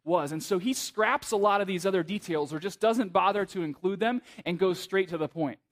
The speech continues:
And to be honest with you, I think that that might be kind of why I like John's gospel a little bit, because, uh, he, he tends to tell stories like I do.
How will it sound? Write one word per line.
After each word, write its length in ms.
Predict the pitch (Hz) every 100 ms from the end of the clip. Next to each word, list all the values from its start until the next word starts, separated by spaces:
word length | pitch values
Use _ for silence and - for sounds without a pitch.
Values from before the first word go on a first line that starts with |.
| _ _
And 120 | 175 175
to 80 |
be 60 | 196
honest 200 | 254 269
with 80 | 226
you, 120 | 185
I 80 | 170
think 200 | 214 202
that 220 | 196 - -
that 140 | 175
might 200 | 185 190
be 80 | 180
kind 240 | 196 180
of 60 | 170
why 180 | 165 156
I 140 | 156
like 260 | 147 160 -
John's 320 | 165 165 151
gospel 440 | 156 147 - 175
a 60 | 160
little 180 | 175 175
bit, 220 | 202 262
because, 320 | - 165 151 - _ -
uh, 140 | 156
he, 120 | 160
he 160 | 160 180
tends 260 | 196 196 190
to 80 | -
tell 200 | 202 175
stories 420 | - 175 175 160
like 240 | 165 160
I 160 | 147 170
do. 260 | 185 269